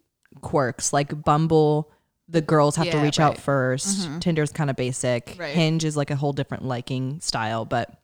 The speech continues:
Speaker 2: Right.
Speaker 1: Raya's pretty cool.
Speaker 2: Right when I got out of my breakup, I was like, "Guys, like, what do I do? I don't know how to be single." For, al-, also, context, for those of you who don't know, I got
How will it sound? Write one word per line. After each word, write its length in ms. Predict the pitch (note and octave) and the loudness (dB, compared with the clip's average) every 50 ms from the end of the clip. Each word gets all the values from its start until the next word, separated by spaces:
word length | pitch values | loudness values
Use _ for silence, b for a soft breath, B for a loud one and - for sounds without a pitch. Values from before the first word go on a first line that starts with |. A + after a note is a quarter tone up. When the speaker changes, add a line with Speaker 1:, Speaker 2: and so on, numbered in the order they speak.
| _ _ | _ _
Speaker 2:
Right. 300 | G3+ F#3 D3 C#3+ C#3+ - _ _ _ _ _ _ - - | -8 -8 -6 -8 -10 -12 _ _ _ _ _ _ -10 -4
Speaker 1:
Raya's 320 | F#3+ E3+ D3+ D#3 F#3 F#3 - | 0 2 2 2 2 0 0
pretty 160 | - A3+ A#3 | -2 -2 0
cool. 360 | - - E3 D3+ G#2 D3+ - _ _ _ | 0 2 2 2 0 -2 -6 _ _ _
Speaker 2:
Right 220 | - A3 B3 C4+ A#3+ | -4 -2 -2 0 0
when 100 | D4 C#4 | 0 -2
I 60 | A#3 | 0
got 140 | G#3 G#3 G#3+ | 0 0 0
out 100 | A3 A3 | 0 0
of 60 | G#3+ | 0
my 100 | G#3 F3+ | -2 -2
breakup, 600 | E3+ F#3 F3 E3+ E3+ F#3 F3+ F3 E3+ F3 F3 - _ _ _ _ _ - | -2 -2 -2 -2 -2 -2 0 0 0 -2 -4 -6 _ _ _ _ _ -2
I 120 | A3+ B3+ | 0 0
was 160 | A3 A#3 - A3+ | 0 0 0 0
like, 220 | G#3 F#3 G3+ A#3+ | -2 -2 -2 -4
"Guys, 340 | E4 E4 E4+ F4+ F4 E4 - | -4 -2 -2 -2 -2 -2 -4
like, 160 | G#3 - - | -6 -6 -6
what 80 | F#3 F3+ | -8 -8
do 100 | F3 E3+ | -8 -8
I 160 | D#3+ E3 F#3 | -8 -8 -8
do? 460 | F#3+ - F4 F4+ E4 D#4+ E4 E4+ D4+ | -2 0 2 2 4 2 2 0 0
I 100 | B3 G#3+ | -2 -2
don't 160 | G#3 G#3+ G#3 | -2 -2 -2
know 140 | G#3 G3 F#3+ | -2 -2 -2
how 160 | F#3 G3+ F3+ | -2 -4 -6
to 80 | F3 E3+ | -6 -6
be 160 | - E3+ E3+ | -6 -8 -8
single." 320 | - - A#3+ A#3 A3 G3+ | -4 -2 -2 -2 -2 -2
For, 100 | - - - | -4 -4 -2
al-, 200 | A#3 A3+ - - | 0 0 0 0
also, 400 | - G#3+ G#3 - G#3 G3 F#3+ F#3 - _ _ _ _ - | 0 0 2 2 0 0 -2 -4 -8 _ _ _ _ -6
context, 580 | - F3 E3+ F3+ F#3+ E3+ E3 - - - - - | -4 -2 -2 -2 -2 -4 -4 -6 -10 -16 -16 -12
for 100 | - A3+ A3 | -6 0 2
those 160 | A3 G#3 F#3+ | 2 2 2
of 20 | G3 | 2
you 40 | G3+ | 0
who 80 | G3+ | 0
don't 140 | F3+ F3+ D#3 | 0 -2 -2
know, 100 | E3+ E3+ | -2 -2
I 80 | D#3 E3 | -4 -2
got 320 | - F3 F3 E3+ - - | 0 0 0 0 0 -2